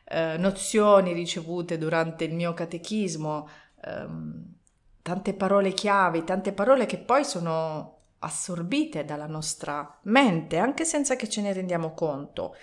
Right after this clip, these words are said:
E poi, eh, a un certo punto della nostra vita vengono fuori e cerchiamo così di trovare pace, di elaborarle, di trovare anche un significato alle cose difficili che ci accadono.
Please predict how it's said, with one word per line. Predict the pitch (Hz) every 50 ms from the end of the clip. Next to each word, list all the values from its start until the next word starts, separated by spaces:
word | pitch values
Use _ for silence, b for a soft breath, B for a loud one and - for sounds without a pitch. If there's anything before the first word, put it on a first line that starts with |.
| B B B B
E | -
poi, | 190 - _ - 370 415 294 233 185 165 160 -
eh, | - - - - - - -
a | 175 180 175 175 170 165 -
un | 156 175
certo | 170 - 190 180 - - 202 208
punto | 233 240 262 269 254 - - 196 185 175 170 170
della | 165 175 175 175
nostra | 180 185 180 180 - - 196 202
vita | 202 226 240 254 240 240 180
vengono | 170 175 170 175 180 180 185 185
fuori | 180 - - 226 226 226 226 226 208 190 180 175 170 170 B B B B B
e | B - 196 185
cerchiamo | - 202 185 - - 214 208 208 196
così | 196 202 196 - 214 214 214 202 190
di | 170 185
trovare | 185 190 190 185 190 190 190 190
pace, | 190 - 226 220 208 196 - - 185
di | 175 185
elaborarle, | 180 180 180 175 185 190 196 202 202 202 196 185 180 175 170
di | 175 175
trovare | 175 190 196 190 202 202 214
anche | 226 240 247 233 -
un | 233 226
significato | 214 - 233 214 220 214 - 233 233 254 269 269 -
alle | 196 175 170
cose | 170 180 170 - 170
difficili | 160 160 160 - - 160 - - 165 165 156
che | 160 165 160
ci | - - 165
accadono. | - - - - 156 147 147 151 156 151 151 151 147 151 -